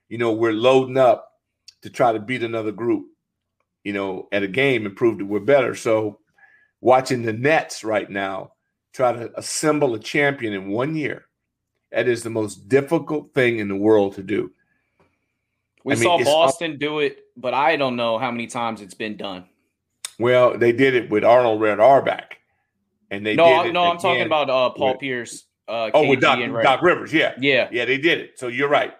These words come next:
Speaker 1: Excellent analogy. Good deal. Notes. You're right. Because it's so hard to put great players together and say, "Now go win." Even Bron Bron didn't get it done initially in Miami.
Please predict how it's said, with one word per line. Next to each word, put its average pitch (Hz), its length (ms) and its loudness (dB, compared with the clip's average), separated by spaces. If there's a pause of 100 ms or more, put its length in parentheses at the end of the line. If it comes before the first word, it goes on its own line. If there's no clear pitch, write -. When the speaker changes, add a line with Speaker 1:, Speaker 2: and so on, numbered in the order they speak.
(140)
Speaker 1:
Excellent 143 500 0
analogy. 107 460 -12 (320)
Good 98 160 -12
deal. 104 240 -8 (100)
Notes. 104 580 -12 (800)
You're 117 160 -6
right. 107 220 0 (360)
Because 131 680 -2
it's 147 180 -6
so 156 240 -2
hard 180 520 6
to 147 60 -14
put 139 280 -8
great 175 320 -2
players 160 320 -4
together 139 340 0
and 131 100 -12
say, 127 120 -6
"Now 120 160 -6
go 113 200 -4
win." 127 320 -6 (300)
Even 151 240 0
Bron 185 320 4
Bron 113 300 -2
didn't 127 180 -6
get 123 140 -4
it 117 100 -10
done 120 320 -4 (400)
initially 131 460 -2
in 107 80 -6
Miami. 101 500 -8